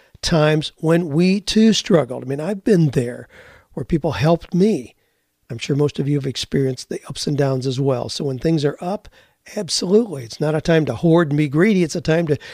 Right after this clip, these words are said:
reach out and help others. And certainly going into the holidays, we're gonna see more and more opportunities to do that. It's also a time when more and more people are discouraged. So it's a time for us to encourage others. We need to encourage ourselves, but we need to encourage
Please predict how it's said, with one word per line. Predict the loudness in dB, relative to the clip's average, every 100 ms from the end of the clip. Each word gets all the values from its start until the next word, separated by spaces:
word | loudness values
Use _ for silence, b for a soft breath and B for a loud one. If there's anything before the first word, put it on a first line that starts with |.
| B -2
reach | 0 2
out | 2 2
and | 2
help | 0 2
others. | 0 2 0
And | -4
certainly | -4 -4 -4 -4
going | -2 0
into | 0 -2 -4
the |
holidays, | -2 0 0 -2 -4 B B B -6
we're | -2
gonna | 0 -2
see | -2 -2
more | 0 0
and | -2
more | -2 -4
opportunities | -4 -4 -2 -2 -2 -4
to | -2
do | -2 -2
that. | -2 -4
It's | -4 -4
also | -4 -4 -4
a |
time | -2 -2 -2 -4 B B -2
when | 0
more | 2 2
and | 2
more | 0
people | 0 0 0
are | -2
discouraged. | -2 -4 0 0 0 -6 -14 -16 _ _ _ _
So | -4
it's | -4
a | -2
time | 0 2 2 0
for | 0 2 0 B B -4
us | -2 -2 -2
to | -2 -2 0
encourage | -2 -2 -8 -6 -4 0 2 2 0 -8 _
others. | 0 0 0 -6 -12 -18 B B B B -6
We |
need | -4 -2
to |
encourage | -4 2 4 4
ourselves, | 2 2 2 2 0 -2
but | -4
we | 0 2
need | 2
to | 0
encourage | -2 -4 -2 -2